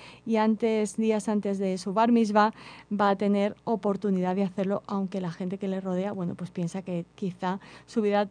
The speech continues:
eh, tendría que tomar otros derroteros. Está basada en la novela de David Grossman, de David Grossman,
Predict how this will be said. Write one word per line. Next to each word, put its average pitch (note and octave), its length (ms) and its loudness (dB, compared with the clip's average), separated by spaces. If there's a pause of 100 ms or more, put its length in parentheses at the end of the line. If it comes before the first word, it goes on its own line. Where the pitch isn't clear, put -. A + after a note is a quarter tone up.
(100)
eh, F3+ 200 -4
tendría F#3 300 -4
que F#3+ 100 -6
tomar F3+ 400 0
otros G3+ 500 -4
derroteros. E3 680 -4
Está A3 180 -4
basada A#3+ 320 0
en A3 60 0
la G#3+ 80 2
novela G#3 340 2
de F#3+ 140 0
David F#3 320 0
Grossman, F#3+ 400 -2
de F3+ 100 -2
David F#3 280 -2
Grossman, F#3+ 440 0